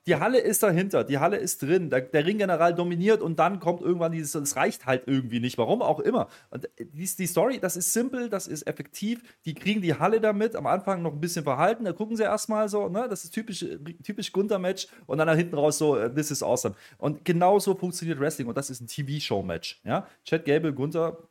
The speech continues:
Chapeau, das war, das war Wrestling, wie es sein sollte bei einer Raw, ja. Ähm, äh, auch wie Gunther da durchzieht, ja, muss man auch mal sagen. Also als er wieder rauskommt, bevor er dann gegen den Pfosten haut, ja,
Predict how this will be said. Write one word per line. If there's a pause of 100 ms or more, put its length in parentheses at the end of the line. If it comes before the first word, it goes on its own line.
(120)
Chapeau,
das
war,
das
war
Wrestling,
wie
es
sein
sollte
bei
einer
Raw,
ja. (300)
Ähm, (220)
äh, (420)
auch
wie
Gunther
da
durchzieht,
ja,
muss
man
auch
mal
sagen.
Also
als
er
wieder
rauskommt,
bevor
er
dann
gegen
den
Pfosten
haut,
ja,